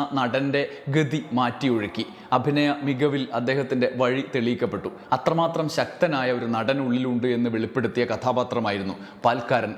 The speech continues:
കേശവൻ. മലയാളിയെ മുഴുവൻ കരയിക്കും വിധത്തിൽ ആഴത്തിൽ വേദന പേറിയ ആകാശദൂതിൽ പ്രേക്ഷകന്റെ മനസ്സിൽ മറക്കാനാകാത്ത ആഘാതമുണ്ടാക്കിയ വില്ലനായാണ് കേശവൻ അവതരിച്ചത്.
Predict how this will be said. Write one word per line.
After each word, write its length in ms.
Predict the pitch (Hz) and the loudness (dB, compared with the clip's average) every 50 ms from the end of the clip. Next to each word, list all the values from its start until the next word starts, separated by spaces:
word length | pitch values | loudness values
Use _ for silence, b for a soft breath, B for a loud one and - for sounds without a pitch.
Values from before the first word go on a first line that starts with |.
| - - | -4 -4
കേശവൻ. 360 | 113 101 - 113 101 92 82 - B B B B B B 165 | -2 -2 -2 0 -2 -2 -2 -4 B B B B B B 2
മലയാളിയെ 520 | 170 180 196 202 202 196 190 190 185 180 180 - 156 | 4 6 4 4 4 4 4 2 2 2 0 0 0
മുഴുവൻ 360 | 160 165 160 180 170 190 185 175 - 170 | 2 2 2 2 2 2 2 2 0 0
കരയിക്കും 420 | 151 143 156 165 160 - 185 175 151 | 0 2 2 0 0 0 -2 0 0
വിധത്തിൽ 340 | 143 135 151 135 147 151 151 165 165 - - 123 135 | 0 0 0 0 0 -2 -2 -2 -4 -4 -2 0 2
ആഴത്തിൽ 400 | 143 151 165 165 156 165 180 175 170 - - 135 | 2 2 2 0 0 0 -2 -2 -2 -2 0 2
വേദന 300 | 131 131 135 143 156 160 156 139 | 2 2 2 2 0 -2 0 0
പേറിയ 260 | 143 139 135 139 139 131 - - 117 127 | 0 0 2 2 0 0 0 0 0 0
ആകാശദൂതിൽ 680 | 127 120 135 135 135 - 151 135 131 131 127 110 127 123 120 B B B B B 156 | 2 2 0 0 0 -2 -2 0 0 -2 0 2 0 0 0 B B B B B 2
പ്രേക്ഷകന്റെ 540 | 151 156 160 - - 190 180 190 180 185 175 160 | 2 2 2 2 0 0 0 2 0 0 0 0
മനസ്സിൽ 340 | 151 151 151 147 - 165 165 156 139 135 | 0 0 -2 -2 -2 0 0 2 2 2
മറക്കാനാകാത്ത 800 | 127 135 139 - - 180 175 170 156 147 139 147 143 143 - 156 139 135 143 | 2 0 -2 -2 0 0 0 2 2 2 2 2 0 0 0 0 0 0 0
ആഘാതമുണ്ടാക്കിയ 840 | 151 - 180 185 170 170 165 147 135 131 135 135 135 - - 143 131 123 | 0 2 0 2 2 2 0 0 0 2 2 0 0 0 -2 -2 0 0
വില്ലനായാണ് 640 | 139 143 156 160 180 175 160 131 120 107 98 92 85 - B B B B - | 0 0 2 2 2 2 2 2 2 0 0 -2 -4 -8 B B B B 0
കേശവൻ 420 | 131 131 135 131 - 139 123 120 113 107 - 113 | 0 0 0 2 0 0 0 0 0 -2 -2 -2
അവതരിച്ചത്. 440 | 113 120 113 110 104 104 - 104 92 | -2 0 0 0 -2 -2 -2 -2 -2